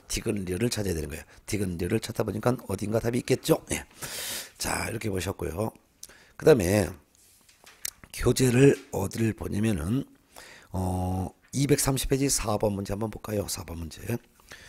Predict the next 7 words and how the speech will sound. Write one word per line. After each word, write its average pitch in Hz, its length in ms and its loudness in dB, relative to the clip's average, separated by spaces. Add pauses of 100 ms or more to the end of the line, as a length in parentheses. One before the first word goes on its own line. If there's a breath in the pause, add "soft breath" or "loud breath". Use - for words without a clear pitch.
(400 loud breath)
개업 147 640 6
공인중개사가 123 680 6
전용 139 440 4
면적이 135 420 4
팔십오 143 580 4
제곱미터인 110 1400 4
오피스텔, 82 460 -2